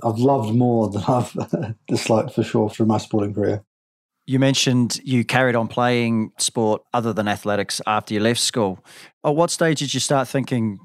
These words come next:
Speaker 2: "Shot put's me," and when did you really start have to specialise in, on that to get to where you've got to today?
Speaker 1: So I only played one year of rugby after school.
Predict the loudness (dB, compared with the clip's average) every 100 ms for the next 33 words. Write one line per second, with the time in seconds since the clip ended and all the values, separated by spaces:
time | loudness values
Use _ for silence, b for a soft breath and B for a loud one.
0 | _ -6 -2 0 0 -4 -4 -2 0 2
1 | 0 -4 _ -2 0 2 2 0 0 2
2 | 2 2 0 0 0 -2 -4 -4 -2 0
3 | 0 0 0 -4 -4 -2 -2 -2 -4 -4
4 | -4 -2 0 0 0 -2 -2 -4 -2 -2
5 | -2 -4 _ _ _ _ _ _ _ 0
6 | 4 6 4 4 4 4 4 4 4 4
7 | 4 2 2 2 4 2 2 0 -2 2
8 | 2 2